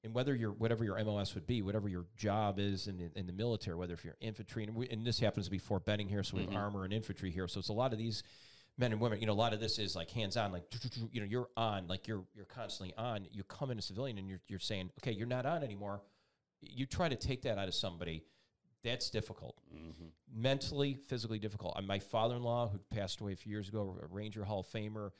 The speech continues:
Speaker 1: he, he, that you can see it in him. My neighbor, you know, I won't say some names that are just, but, uh, respect, but even them, they've gotta keep doing. They can't sit still.
Speaker 2: Yeah.
Speaker 1: I, I get that. Um, I didn't understand it at first until I married into a military family,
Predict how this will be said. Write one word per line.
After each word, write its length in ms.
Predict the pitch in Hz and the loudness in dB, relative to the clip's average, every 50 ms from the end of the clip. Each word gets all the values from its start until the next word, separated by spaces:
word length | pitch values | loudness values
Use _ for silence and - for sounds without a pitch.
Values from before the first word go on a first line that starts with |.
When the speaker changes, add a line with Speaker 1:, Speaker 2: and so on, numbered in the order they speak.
| - - - _ _ _ | -20 -20 -20 _ _ _
Speaker 1:
he, 120 | _ - - | _ -20 -14
he, 120 | - 117 - _ | -14 -14 -12 _
that 160 | 123 123 - - | -4 -4 -2 -2
you 80 | 120 | -6
can 160 | - - 104 | -6 -4 -4
see 260 | 98 - - - 160 175 | -2 0 0 2 2 0
it 60 | 165 | 0
in 80 | 98 - | -2 -4
him. 160 | - - - _ _ _ _ _ _ _ _ _ - | -8 -12 -14 _ _ _ _ _ _ _ _ _ 0
My 100 | 104 107 | 0 2
neighbor, 360 | 101 101 117 127 131 120 - - - - _ _ | 4 4 4 4 4 2 -2 -8 -10 -16 _ _
you 100 | 107 101 | -4 -2
know, 60 | 95 | -2
I 40 | 95 | -2
won't 200 | 92 92 95 82 | -4 -6 -6 -6
say 140 | - - 107 | -4 -2 -2
some 180 | 90 - 104 95 | -2 -2 -2 -2
names 220 | 98 101 98 87 | -2 -2 -2 -2
that 100 | 104 95 | -2 -2
are 80 | 90 90 | -2 -4
just, 260 | - - 92 - - - - _ _ _ _ | -4 -6 -8 -8 -8 -12 -18 _ _ _ _
but, 200 | 123 113 - - - | 2 2 2 2 -2
uh, 80 | 104 95 | -2 -2
respect, 440 | 95 90 - - - 117 107 - - | -2 -2 -2 0 2 2 2 2 -2
but 180 | 113 110 - - _ _ _ - | -4 -4 -4 -14 _ _ _ -8
even 160 | 127 120 120 | -8 -4 -2
them, 160 | 135 131 113 | -4 -4 -4
they've 120 | 98 98 | -6 -8
gotta 220 | - - 107 110 104 - | -6 -6 -6 -6 -8 -10
keep 400 | - - - - 101 95 - - | -12 -14 -10 -10 -10 -10 -10 -8
doing. 280 | - 117 120 143 143 104 95 _ | -4 -4 -2 -2 -4 -6 -8 _
They 100 | - 98 | -8 -8
can't 380 | - - - - - 98 90 - | -8 -10 -16 -14 -12 -10 -6 -6
sit 200 | - - 90 - | -4 -4 -2 -2
still. 340 | - - - 143 143 110 123 123 | -2 0 2 0 0 0 -2 -4
Speaker 2:
Yeah. 80 | 117 117 | -4 -4
Speaker 1:
I, 40 | 131 139 | -4 -6
I 40 | 131 - - | -6 -4 -2
get 240 | - 135 123 - - | -2 -2 -2 -2 -8
that. 220 | - 50 - - _ _ - - - - - _ _ | -10 -10 -10 -12 _ _ -20 -20 -20 -20 -20 _ _
Um, 240 | - 101 98 95 92 - | -2 0 0 0 0 0
I 60 | 120 | -2
didn't 240 | 120 - 170 180 202 | 2 2 2 2 2
understand 460 | 180 175 156 123 - - 147 135 127 | 2 0 2 -2 0 0 0 0 2
it 60 | 110 95 | 0 0
at 80 | 92 | -2
first 280 | - - 123 107 98 - | 0 0 0 0 0 -2
until 160 | 92 - 107 | -2 -2 -2
I 60 | 98 | 0
married 280 | 92 98 101 104 104 95 | 0 0 -2 0 0 -2
into 220 | 92 87 - 98 | -4 -4 -4 -4
a 40 | 87 | -4
military 440 | 87 98 95 92 - - 98 87 82 | -2 -2 -4 -4 -2 -2 -4 -4 -4
family, 440 | - - 117 117 113 95 82 80 | -4 -2 -2 -2 -2 -2 -4 -6